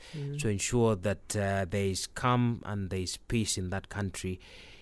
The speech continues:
Speaker 2: even as, uh, the whole issue of neutrality, uh, being, uh, brought forward by the other, uh, army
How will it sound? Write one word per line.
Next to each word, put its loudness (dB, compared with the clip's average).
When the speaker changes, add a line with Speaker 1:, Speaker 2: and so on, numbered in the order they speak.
Speaker 2:
even 2
as, 0
uh, 0
the -2
whole 4
issue 0
of 0
neutrality, -2
uh, -2
being, 0
uh, -2
brought 0
forward 2
by -2
the -2
other, -2
uh, -2
army 0